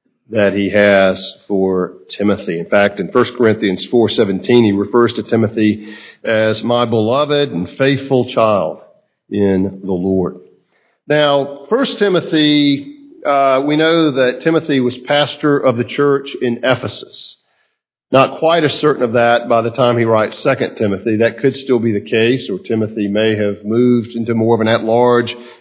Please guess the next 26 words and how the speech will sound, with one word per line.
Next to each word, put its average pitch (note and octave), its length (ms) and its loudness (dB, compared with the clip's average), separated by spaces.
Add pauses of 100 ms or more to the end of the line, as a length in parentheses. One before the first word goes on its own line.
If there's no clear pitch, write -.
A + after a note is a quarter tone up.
ministry B2 800 2
in A#2 120 0
Asia A#2+ 340 0
Minor. B2+ 720 2 (360)
Uh, D#3 140 2
but F3+ 180 0
what F#3+ 140 2
we E3+ 140 0
do C#4+ 160 2
know - 440 -4 (240)
is C#3 680 0 (340)
from B2 160 -2
both F#3 240 2
these A2+ 160 -4
letters, G#2+ 560 -2
and G#2 200 0
certainly B2 360 -2
from A2 160 -4
the G2 60 -4
circumstances G#2+ 760 -2
of F#2+ 100 -4
Ephesus, G#2 460 -2
that A#2 200 -2
Timothy B2 680 0 (760)
had D3+ 140 2
struggles C3+ 720 -4